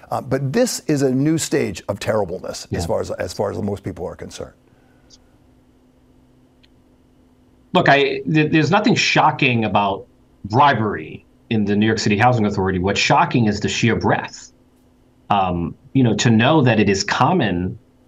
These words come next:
Speaker 2: for nycha officials to, to shake down contractors is astonishing to me. I
Speaker 1: Yeah.
Speaker 2: mean, there were seventy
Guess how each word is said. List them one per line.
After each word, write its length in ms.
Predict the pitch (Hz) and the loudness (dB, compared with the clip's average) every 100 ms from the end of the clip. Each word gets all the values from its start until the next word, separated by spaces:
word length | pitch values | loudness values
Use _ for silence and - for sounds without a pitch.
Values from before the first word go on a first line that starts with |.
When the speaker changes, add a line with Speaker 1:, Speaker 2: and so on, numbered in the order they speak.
| _ _ - | _ _ -4
Speaker 2:
for 380 | 113 110 101 101 | 2 4 2 0
nycha 420 | 107 117 131 120 | 0 0 2 0
officials 760 | 104 151 147 113 92 90 - - - _ - - - | 0 0 0 0 -2 -4 -8 -16 -20 _ -20 -20 -8
to, 380 | - 113 104 104 | 0 2 2 2
to 180 | - | 0
shake 380 | 110 - 131 131 | 0 2 2 4
down 340 | 135 127 120 113 | 4 4 2 0
contractors 1000 | - 120 156 - 82 - 80 - - - _ _ _ _ _ _ - | 0 0 0 -2 -2 -4 -6 -8 -14 -16 _ _ _ _ _ _ 0
is 160 | 123 | 2
astonishing 600 | 165 - 143 240 - 92 | 2 2 2 2 0 -2
to 100 | 85 | -2
me. 120 | 90 - | -4 -2
I 60 | |
Speaker 1:
Yeah. 40 | 101 | -2
Speaker 2:
mean, 100 | 104 | 0
there 120 | 120 | 2
were 140 | 127 120 | 2 2
seventy 880 | - - 180 185 196 190 185 180 | -2 -2 -2 0 2 2 0 -2